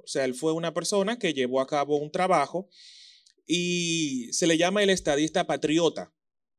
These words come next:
Una persona que tenía un sentido de patriotismo por Jerusalén bastante fuerte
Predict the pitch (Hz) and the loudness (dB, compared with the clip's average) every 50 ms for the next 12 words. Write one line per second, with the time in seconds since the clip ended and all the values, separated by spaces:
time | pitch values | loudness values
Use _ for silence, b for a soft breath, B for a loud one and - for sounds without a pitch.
0 | _ _ _ _ _ _ - - 139 139 147 143 156 160 156 170 160 156 156 147 | _ _ _ _ _ _ -18 -12 -6 -4 -2 0 0 0 -2 0 -2 -2 -2 0
1 | 147 156 147 147 151 160 156 - 170 151 139 135 - - 175 185 190 180 160 151 | 0 0 -2 -2 -4 -4 -2 -2 -2 -2 -4 -4 -6 -4 -2 0 2 2 2 0
2 | 147 147 143 131 131 147 143 127 127 156 165 165 - - 139 120 123 127 127 135 | 0 0 0 0 0 2 0 0 2 0 0 0 0 -4 -4 -2 -2 -2 -2 0
3 | 131 135 139 - 160 156 143 139 131 120 117 104 104 - - - - 151 165 175 | 0 0 0 0 0 0 0 0 0 0 -2 -4 -6 -8 -6 -2 0 0 0 0
4 | 175 185 180 - 190 175 160 139 127 - - 147 151 | 0 -2 -2 2 4 6 6 6 6 4 0 -6 -8